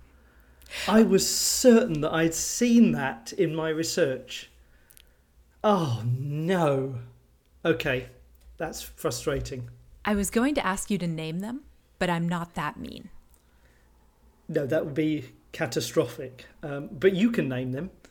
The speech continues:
Speaker 2: Okay. The twelve are Australia, Canada, Cyprus, England, India, Malaysia, Northern Ireland, New Zealand,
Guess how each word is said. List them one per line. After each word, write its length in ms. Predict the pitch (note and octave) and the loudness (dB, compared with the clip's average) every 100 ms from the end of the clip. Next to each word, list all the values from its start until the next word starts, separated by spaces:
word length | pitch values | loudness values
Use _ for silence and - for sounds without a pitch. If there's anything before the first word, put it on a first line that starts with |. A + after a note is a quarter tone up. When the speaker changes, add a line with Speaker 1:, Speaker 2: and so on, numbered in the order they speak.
| _ _ | _ _
Speaker 2:
Okay. 260 | G3 - - - - - - - _ _ | -2 -2 -6 -10 -20 -20 -20 -20 _ _
The 100 | - | -6
twelve 420 | G#3+ - E4 F#4 - | 0 0 0 -2 -2
are 340 | - - - - - _ - _ _ - | -2 -2 -10 -18 -20 _ -20 _ _ -4
Australia, 680 | F#3 - - G3 B3+ D4+ G4+ _ _ - | -2 -2 -4 -4 -4 -6 -10 _ _ -6
Canada, 640 | - A#3 G3+ D#3 - - _ | -2 0 -2 -4 -8 -10 _
Cyprus, 800 | - - A#3 A#3+ - - - - - _ | -8 -4 -2 -4 -6 -10 -8 -10 -12 _
England, 600 | C#4 D#4 G#3+ - - - - - _ - | -4 -2 -4 -6 -10 -16 -18 -20 _ -2
India, 600 | A#3+ B3+ G3+ E3 - - _ - | 0 0 -2 -6 -8 -16 _ -8
Malaysia, 720 | F#3+ G#3+ C4 C4 - - - - | -6 -4 -2 -4 -6 -10 -14 -8
Northern 480 | F3+ G#3 C#4 E4+ D4 | -6 -4 -6 -6 -4
Ireland, 600 | F3 D#3+ - - - - - - | -4 -4 -8 -10 -14 -16 -18 -10
New 120 | E3+ | -8
Zealand, 460 | D#3+ G3+ B3 D4 | -4 -4 -4 -6